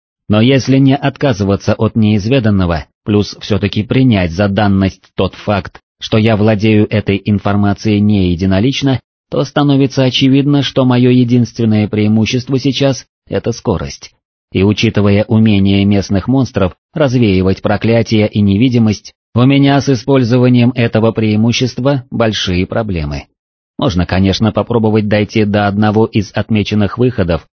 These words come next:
или просто погулять по местным тропам в надежде, что мне повезет наткнуться на что-нибудь ценное. Вот только в первом случае я очень сомневаюсь в своей безопасности, а во втором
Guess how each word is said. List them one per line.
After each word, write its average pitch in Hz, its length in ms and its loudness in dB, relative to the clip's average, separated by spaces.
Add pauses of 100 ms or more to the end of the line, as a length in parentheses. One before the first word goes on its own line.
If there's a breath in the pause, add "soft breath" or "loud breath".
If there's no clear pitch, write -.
(160)
или 160 160 0
просто 104 400 -2
погулять 107 500 0
по 104 140 -2
местным 101 420 -2
тропам 98 400 -2
в 85 80 -4
надежде, 98 600 0 (200)
что - 220 -6
мне 113 160 0
повезет 110 480 0
наткнуться 110 500 0
на 104 160 2
что-нибудь 107 480 -2
ценное. 82 540 -2 (360)
Вот 95 240 -2
только 104 360 -2
в - 60 -12
первом 95 340 0
случае 90 540 -2 (220)
я 113 160 0
очень 139 380 -2
сомневаюсь 139 720 0
в - 80 -14
своей 98 360 0
безопасности, 92 920 -4 (280)
а 87 120 -4
во 87 80 0
втором 123 480 -2